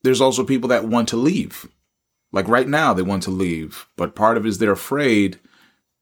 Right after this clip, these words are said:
because there is no exit strategy. There's nothing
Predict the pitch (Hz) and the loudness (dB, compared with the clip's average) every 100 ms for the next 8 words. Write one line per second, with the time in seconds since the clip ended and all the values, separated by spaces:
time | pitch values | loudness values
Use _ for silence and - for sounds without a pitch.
0 | _ _ _ _ - 104 110 95 101 104 | _ _ _ _ -4 0 0 0 0 2
1 | 101 107 98 - 101 98 92 - 92 90 | 2 0 0 0 -2 0 -4 0 2 2
2 | 85 - 73 - _ _ _ _ _ _ | 0 -6 -14 -18 _ _ _ _ _ _
3 | _ _ _ 98 101 95 107 107 98 113 | _ _ _ -2 0 2 2 0 0 -4
4 | 95 90 87 | -2 -4 -6